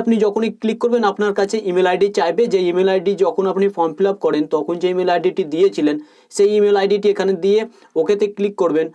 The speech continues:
আর তারপরে আপনি ফরগেট করতে পারবেন, রেজিস্ট্রেশন নাম্বারটিও জেনে নিতে পারবেন। তো এই আপডেটটি দেওয়ার জন্য যদি ভালো লাগে, লাইক করবেন, শেয়ার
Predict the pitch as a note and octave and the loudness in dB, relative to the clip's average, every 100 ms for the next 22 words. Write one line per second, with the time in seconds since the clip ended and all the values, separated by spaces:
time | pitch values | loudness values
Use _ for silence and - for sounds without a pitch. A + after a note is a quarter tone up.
0 | _ - D#3 D#3+ G3 F#3+ G3 A3 A3+ F3+ | _ -4 -4 -2 -2 -2 0 0 0 0
1 | E3+ - F#3+ G3 _ _ _ _ - C#3+ | -4 0 -2 -2 _ _ _ _ -6 -4
2 | D#3 G3 G3+ G#3 G3+ G#3 G#3 G3 A#3 B3 | 0 0 0 -2 0 0 0 2 0 -2
3 | _ _ - D#3 D#3+ G3+ G#3 G3+ F#3 E3+ | _ _ -4 -2 0 0 0 0 0 0
4 | E3 D#3 G3 F#3 D3+ C3 B2 A#2 A2+ G2 | -2 2 0 2 0 0 -2 -2 -4 -6
5 | F#2 _ _ _ _ - D#3 D#3 D3+ G3 | -14 _ _ _ _ -4 0 0 0 -2
6 | G#3+ G3+ G3+ G3 G#3+ G#3+ G3+ F#3+ E3 E3+ | 0 0 0 0 -2 0 2 2 2 2
7 | E3+ E3+ D3+ D3+ F3 F#3+ F#3+ F3 | 2 0 -2 -2 -2 -2 0 -2